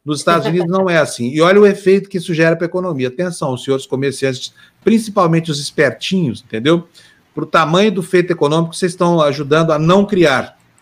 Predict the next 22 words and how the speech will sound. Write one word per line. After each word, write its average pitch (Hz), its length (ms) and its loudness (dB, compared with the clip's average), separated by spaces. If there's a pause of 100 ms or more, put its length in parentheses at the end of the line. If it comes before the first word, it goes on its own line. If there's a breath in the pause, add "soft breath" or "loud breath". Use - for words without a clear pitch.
(600 soft breath)
Veja 156 220 2
só, 123 260 -2
capa 165 380 -2
do 165 160 4
New 165 180 6
York 160 240 2
Times. 110 480 -4
Olha 156 140 2
aqui 165 180 0
a 156 60 2
manchete, 131 500 -4
ó. 131 160 0 (480 soft breath)
Empurrado 165 600 0
pela 180 180 4
pandemia, 165 580 2
a 160 140 -2
Amazônia, 170 840 2 (280)
a, 139 440 2
a 160 140 4
Amazon 143 320 2
vai 156 180 4
contratar 170 720 0